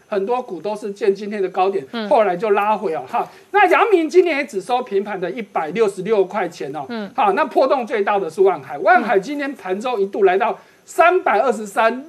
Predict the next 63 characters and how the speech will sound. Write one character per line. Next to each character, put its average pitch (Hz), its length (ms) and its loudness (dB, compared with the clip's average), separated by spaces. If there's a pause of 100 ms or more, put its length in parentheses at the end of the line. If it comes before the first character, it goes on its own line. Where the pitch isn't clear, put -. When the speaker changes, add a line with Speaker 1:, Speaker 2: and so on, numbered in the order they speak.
Speaker 1:
续 302 300 -4
创 262 240 -2
历 254 100 -2
史 - 160 -10
新 233 220 -10
高， 226 180 2
Speaker 2:
嗯。 208 60 -8
Speaker 1:
可 202 160 0
是 277 160 -4
收 269 280 0
盘 196 240 -8
居 262 120 -12
然 208 100 -2
还 185 120 -4
倒 202 220 -2
跌 165 160 -4
了 165 80 -6
八 190 180 0
块 196 160 -4
钱。 151 320 -10
Speaker 2:
嗯。 226 260 -8
Speaker 1:
好， 214 160 4
只 196 140 -2
收 269 180 0
在 262 280 -2
二 233 220 6
九 180 240 -2
二， 214 180 0
跌 190 240 0
了 196 120 2
两 165 240 -6 (160)
趴 220 220 2
多。 214 440 2
Speaker 2:
嗯。 220 200 -12
Speaker 1:
好， 254 200 4
所 381 160 0
以 466 120 2
我 302 120 2
们 311 80 -4
可 392 180 -2
以 - 20 -6
看 320 160 -2
到 277 240 0 (300)
这 466 80 -2 (140)
一 370 80 0
波 392 160 2
的 269 100 4
航 220 200 0
运 294 180 -6
股 180 120 -4
哦， 170 160 -2
金 214 160 -10
价 254 160 -2
是 196 140 -6
就 233 160 -6
厉 190 180 -4
害 170 220 -8
耶。 160 100 -8
你 - 160 -10
可 339 160 -2
以 - 60 0
看 269 240 -4
到 262 180 0